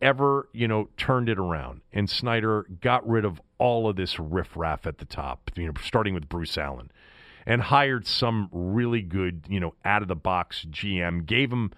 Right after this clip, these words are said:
the autonomy. He hired a good coach, and the Redskins had a, a, a good team, and they started off seven and one or eight and oh. I think all of you would be back.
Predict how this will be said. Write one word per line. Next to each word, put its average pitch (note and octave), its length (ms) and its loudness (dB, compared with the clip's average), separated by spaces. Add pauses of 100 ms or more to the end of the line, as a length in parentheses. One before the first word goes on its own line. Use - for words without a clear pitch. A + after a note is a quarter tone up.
(200)
the A2 140 2
autonomy. E2 680 -2 (320)
He E3 180 4
hired B2 340 2
a G#2 40 0
good F#2 240 -4
coach, D#2 460 -4
and E2 200 0 (520)
the G#2 80 0
Redskins B2 500 0
had A#2 180 4
a, G2 300 0
a, F2 500 -2
a E2+ 180 -2 (100)
good D3+ 240 4
team, B2 400 0
and E2+ 100 -2
they E2 80 -2
started A2+ 380 0
off G2 120 2
seven F#2+ 360 0
and E2 100 -2
one E2 220 0
or D2+ 100 -2
eight D#2+ 160 -4
and D#2+ 80 -6
oh. D#2 300 -2
I B2 100 4
think F#2 300 -6
all D2 160 -6
of D2 100 -12
you D2 140 -14
would D#2+ 160 -8
be E2 100 -8
back. D#2 400 -6